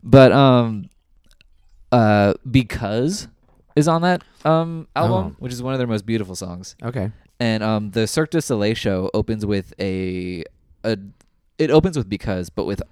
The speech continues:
Speaker 1: all of the instrumentation stripped out.
Speaker 2: Mm-hmm.
Speaker 1: It's just the harmonies that open Because, and that song is, it's stunning.
Speaker 2: Okay.
Speaker 1: Like, it's really, really cool.
Speaker 2: I'm gonna have to listen to this album 'cause I'm looking at it and I know some of the songs,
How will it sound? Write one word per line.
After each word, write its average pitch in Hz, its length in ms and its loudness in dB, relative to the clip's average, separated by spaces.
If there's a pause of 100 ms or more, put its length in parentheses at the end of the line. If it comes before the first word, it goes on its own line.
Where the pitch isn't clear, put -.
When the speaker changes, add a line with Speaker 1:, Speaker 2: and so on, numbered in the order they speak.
Speaker 1:
all 107 280 4
of 110 120 -2
the 113 100 -4
instrumentation 101 640 -6
stripped 170 320 -4
out. 196 160 2
Speaker 2:
Mm-hmm. 107 460 -2
Speaker 1:
It's 117 200 0
just 107 460 0
the 101 80 0
harmonies 104 480 -4
that 104 120 -4
open 117 300 -4
Because, 151 500 -2 (400)
and 95 120 -12
that 87 80 -10
song 85 180 -8
is, - 140 -20 (240)
it's - 160 -6
stunning. 92 720 -4 (320)
Speaker 2:
Okay. 113 240 -2
Speaker 1:
Like, 104 80 -2
it's - 140 -4
really, 113 340 2
really 98 200 0
cool. 87 400 -2
Speaker 2:
I'm 139 220 0
gonna 135 160 0
have 113 220 -4
to 98 80 -8
listen 98 300 -8
to 87 40 -8
this 80 160 -12
album 92 300 -6
'cause 85 180 -12
I'm 87 160 -8
looking 92 320 -8
at 78 140 -8
it 78 120 -10
and 92 140 -8
I 87 60 -8
know 87 180 -8
some - 320 -12
of 151 80 -8
the - 100 -10
songs, 69 540 -16